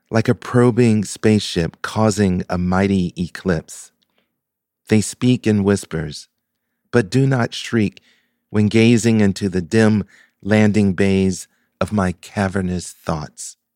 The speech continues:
I am grazing like a Dionysian. I come not with religion. I come yearning for first spring and a thirst for spores pooling like mercenaries in the dark.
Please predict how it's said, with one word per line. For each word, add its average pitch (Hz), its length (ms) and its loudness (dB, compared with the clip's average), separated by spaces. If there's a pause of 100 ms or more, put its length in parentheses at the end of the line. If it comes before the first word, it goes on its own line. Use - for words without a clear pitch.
(1000)
I 95 120 2
am 95 160 2
grazing 98 720 2 (420)
like 95 200 -2
a 98 60 0
Dionysian. 87 1000 0 (840)
I 117 100 2
come 123 320 2
not 117 300 2
with 101 300 -2
religion. 82 680 -4 (720)
I 117 80 0
come 127 280 0
yearning 120 520 4
for 113 220 -2
first 107 380 -2
spring 104 540 0 (400)
and 110 120 2
a 104 60 2
thirst - 680 -2 (100)
for 104 240 -2
spores 98 720 0 (400)
pooling 104 640 0 (340)
like 101 240 -2
mercenaries 92 1000 0 (100)
in 101 160 2
the 87 80 2
dark. 78 500 -6